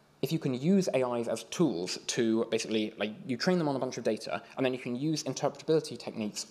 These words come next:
on these A Is to kind of elicit human understanding about the data that you trained it on, maybe these kind of, te-, if our interpretability and transparency tools are good enough,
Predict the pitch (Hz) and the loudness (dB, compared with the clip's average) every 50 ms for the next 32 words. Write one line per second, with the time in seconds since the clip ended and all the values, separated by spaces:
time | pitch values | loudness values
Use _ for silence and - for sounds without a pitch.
0 | - - 139 147 151 147 143 - 120 131 127 120 - - 120 123 120 110 85 - | 4 6 6 6 6 2 -2 -4 -4 -4 -4 -2 0 2 2 2 2 0 -4 -6
1 | - 107 - - - - - - - - - 123 110 110 107 110 110 - - - | -8 -8 -8 -8 -12 -18 -14 -10 -8 -2 2 2 4 4 4 2 0 -4 -10 -18
2 | - - - - - - - 123 120 - - 135 151 175 - 170 - - - - | -20 -20 -20 -18 -4 0 0 0 2 0 0 0 0 2 2 2 0 0 0 0
3 | - 151 143 131 - 123 117 - - - - 123 131 123 107 90 101 101 78 107 | 0 0 2 0 0 -2 -4 -4 -2 0 0 0 0 0 -2 -2 -4 -4 -2 0
4 | 113 123 139 127 - - - - - 123 117 113 110 110 - - 131 123 117 - | 0 0 0 -2 -4 -8 -10 -8 -2 0 2 2 2 2 2 2 2 2 2 -2
5 | - 101 - - - 175 180 151 117 - - - 82 107 - - - - - - | -4 -4 -4 0 2 2 2 2 0 -2 -4 -6 -6 -6 -8 -12 -16 -20 -20 -20
6 | - - - 127 143 170 180 175 160 127 117 131 143 160 160 - - 143 131 110 | -10 -4 0 2 2 2 2 0 -2 -4 -4 -2 -2 -2 -2 -2 -2 -4 -4 -4
7 | - - 127 - 139 131 135 131 - 131 131 120 135 - - 180 - 143 143 143 | -6 -6 -2 -2 0 0 0 2 2 2 2 2 0 -2 -4 -4 -4 0 2 4
8 | 156 151 151 - - 120 113 113 113 117 - - 117 110 - - 131 127 - 117 | 4 4 2 0 0 0 0 0 0 -2 -2 -4 -6 -4 -2 -4 -4 -4 -6 -10
9 | - - 131 117 - - 117 113 - 147 - 113 90 - - - - - | -6 -6 -4 -4 -2 -4 -4 0 0 0 0 0 -2 -6 -10 -12 -14 -16